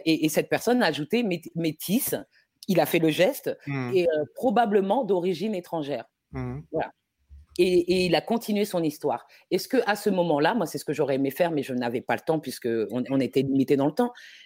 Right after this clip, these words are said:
Speaker 1: Est-ce qu'à ce moment-là, je peux faire comprendre à cette personne, ou est-ce que je peux lui faire prendre conscience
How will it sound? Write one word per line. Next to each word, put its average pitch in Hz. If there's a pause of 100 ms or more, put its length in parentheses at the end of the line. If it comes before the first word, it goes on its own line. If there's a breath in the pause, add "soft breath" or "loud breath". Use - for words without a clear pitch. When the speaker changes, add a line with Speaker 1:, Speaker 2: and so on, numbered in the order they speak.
Speaker 1:
Est-ce 220
qu'à 254
ce 247
moment-là, 196
je 180
peux 214
faire 214
comprendre 190
à 165
cette -
personne, 220
ou 190 (100)
est-ce 170
que 214
je -
peux 185
lui 185
faire -
prendre 233
conscience 202